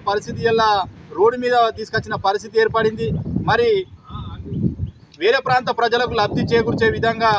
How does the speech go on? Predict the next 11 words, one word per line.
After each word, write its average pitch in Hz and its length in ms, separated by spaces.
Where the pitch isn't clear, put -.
మరి 233 120
ఇక్కడ 226 180
రైతాంగం 240 500
త్యాగం, 226 360
త్యాగం 220 380
చేసిన 233 200
ఉద్దేశం 226 440
మంచిదైనప్పటికీ 233 760
వారికి 208 280
ఎంత 214 180
ఇచ్చినా 247 400